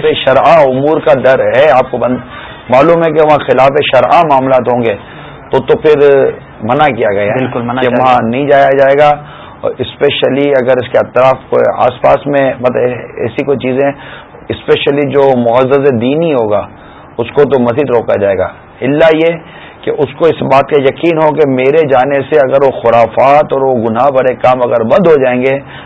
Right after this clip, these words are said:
Speaker 2: تب اس کو جانے کی اجازت دیے کہ اس کے جانے سے کئی لوگ گناہ سے
Speaker 1: بچ جائیں گے۔
Speaker 2: بچ جائیں گے، ورنہ جہاں گناہ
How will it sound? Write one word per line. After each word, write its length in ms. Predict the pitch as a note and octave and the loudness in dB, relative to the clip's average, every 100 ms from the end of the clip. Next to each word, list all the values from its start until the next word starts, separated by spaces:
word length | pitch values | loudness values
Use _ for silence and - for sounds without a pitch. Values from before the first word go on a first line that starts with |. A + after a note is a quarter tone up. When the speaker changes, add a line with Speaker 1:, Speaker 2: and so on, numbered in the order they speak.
| - | -2
Speaker 2:
تب 120 | F#3 | -2
اس 200 | E3+ - | 0 -2
کو 140 | D#3 C3+ | -2 2
جانے 300 | B2 C3+ C3+ | 2 0 -4
کی 400 | C#3 C#3+ C#3+ C#3+ - | -2 -2 -2 -4 -6
اجازت 500 | A#2 B2+ C#3 C#3+ A#2+ | 0 2 2 0 0
دیے 300 | C#3 D3+ D#3 - - - | 0 0 -2 -6 -20 -16
کہ 100 | - C#3+ | -10 -6
اس 180 | D3 - | -6 -2
کے 140 | - C3 | -2 0
جانے 260 | C3 C#3 | 0 0
سے 180 | C3 C#3+ | -2 -4
کئی 240 | C#3+ C3+ | -2 -2
لوگ 300 | C3 C#3 A#2 | 0 0 0
گناہ 200 | A#2 A#2+ A#2+ D3+ | -2 -2 -2 -2
سے 120 | G3 - - - | -2 -4 -16 -8
Speaker 1:
بچ 200 | C3+ A#2 | -6 -6
جائیں 220 | A2+ G#2+ | -8 -8
گے۔ 80 | F#2 | -10
Speaker 2:
بچ 240 | - C3 C#3+ | -4 -2 -2
جائیں 320 | A#2 G#2 G2+ | -2 -2 -2
گے، 100 | E2 | -4
ورنہ 260 | G2 B2+ | -2 0
جہاں 380 | D3 C3 C3+ D3+ C3 G#2 | 0 0 0 0 0 -2
گناہ 360 | G#2+ A#2+ E3+ | -4 0 2